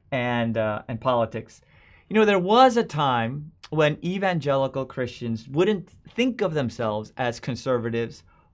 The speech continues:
or as liberals. They thought of themselves as Christians. And as Christians, they would advocate for personal holiness, what some might consider a, a conservative ideal. But at the same time, they would also advocate for legislation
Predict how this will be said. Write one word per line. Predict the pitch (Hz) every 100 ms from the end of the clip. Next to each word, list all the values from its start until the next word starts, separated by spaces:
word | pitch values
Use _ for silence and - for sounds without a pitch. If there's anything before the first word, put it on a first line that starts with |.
| -
or | 131 123
as | 113
liberals. | 107 110 - - - _ _ _ _ _ -
They | 156
thought | 131 120
of | 117
themselves | 117 - 104 101 - - - -
as | -
Christians. | - 330 - - - - _
And | 160
as | 160 -
Christians, | 277 320 - 156 147 - - - -
they | 180
would | 175 170 -
advocate | 190 233 214 - 139 120 123 - _
for | - 175
personal | 220 214 202 190
holiness, | 147 226 240 151 82 - - -
what | - 131
some | - 131
might | 120 117
consider | - 107 120 113 107 107
a, | 107 - -
a | 127
conservative | - 117 170 175 143 113 101 - _ _ 117
ideal. | 107 107 110 - - _ _ _ _ _ -
But | 254 254
at |
the | 190
same | 165 208 214
time, | 170 175
they | 175
would | 170
also | - 247 285 -
advocate | 147 139 139 143 143
for | 143
legislation | 143 170 165 - 170 208 208 151 143